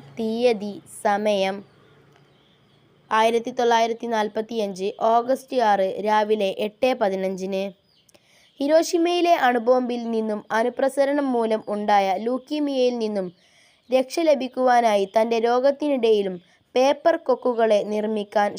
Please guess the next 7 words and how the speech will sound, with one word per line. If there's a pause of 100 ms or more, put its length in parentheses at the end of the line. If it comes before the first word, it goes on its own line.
ശ്രമിച്ച (540)
പെൺകുട്ടിയുടെ (160)
പേര് (220)
എന്താണ്? (1900)
സഡാക്കോ (160)
സസാക്കി. (2750)
രണ്ട്